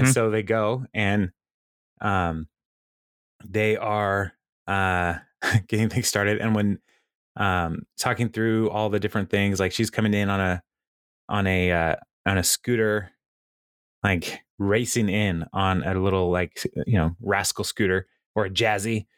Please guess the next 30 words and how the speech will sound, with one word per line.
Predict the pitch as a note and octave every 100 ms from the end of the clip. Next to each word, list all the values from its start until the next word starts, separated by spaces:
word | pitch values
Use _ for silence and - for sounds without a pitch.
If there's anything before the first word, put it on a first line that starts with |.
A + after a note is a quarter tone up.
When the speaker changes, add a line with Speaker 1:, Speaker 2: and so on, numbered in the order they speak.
| _ _ -
Speaker 2:
uh, | D2+
the | G#2+
Hover | A2+ A2 A#2
Round, | G#2+ G2+ G#2
whatever | G2+ A#2 A2+ G2+ G#2
your | F#2
brand | F2+ F#2+ F2+ F2+
of | F#2
choice | - F#2+ -
is. | F2+ G2 - _ - - -
And | G#2+ G2
she, | - A#2 A2 G2+
uh, | F#2+ F2 - -
comes | - A#2 G2
in | A2 G#2
and | F#2+
is, | E2+
like, | F2 D2+ - _ -
trying | A#2
to | A2
get | G#2+
up | G#2+
on | G#2
the | G2
platform, | G#2 G2 - G2+ G2 F#2 -
and |
she's | G2+
like, | F#2+
"Uh-oh." | F2+ C3+ G#2+ F2+ F2+ _ _ _ _ _
<laughs> | -